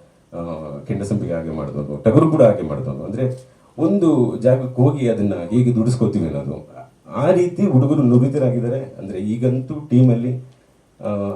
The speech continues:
almost ಇವಾಗ ಸೋಮು ಜೊತೆ ಇರೋ ತುಂಬಾ ಟೀಮ್ ನಮ್ಮ ಹುಡುಗರೇ ಆಗಿದ್ದಾರೆ. ಚೆನ್ನಾಗಿದೆ. ನೀವು ಎಲ್ಲರೂ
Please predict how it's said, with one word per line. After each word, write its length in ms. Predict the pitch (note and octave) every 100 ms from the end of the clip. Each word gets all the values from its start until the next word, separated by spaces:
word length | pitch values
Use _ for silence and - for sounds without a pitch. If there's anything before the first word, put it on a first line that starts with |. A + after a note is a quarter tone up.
| A2+
almost 580 | C3 D#3+ - - G#2 G2
ಇವಾಗ 240 | G2+ F#2+
ಸೋಮು 320 | F#2+ A2+ A#2+
ಜೊತೆ 280 | A2+ A2 A2+
ಇರೋ 420 | A2 G#2+ G#2+ G2+ -
ತುಂಬಾ 200 | B2 C3
ಟೀಮ್ 400 | B2 A#2 A2 F#2
ನಮ್ಮ 120 | G2
ಹುಡುಗರೇ 280 | G2+ G2+ F2+
ಆಗಿದ್ದಾರೆ. 500 | D#2+ D#2 F#2+ G#2 - _ _ -
ಚೆನ್ನಾಗಿದೆ. 640 | A#2+ D#3 C3+ B2 A#2+ - -
ನೀವು 220 | G2+ G#2+
ಎಲ್ಲರೂ 500 | G#2 A#2+ C3 D#3+ D#3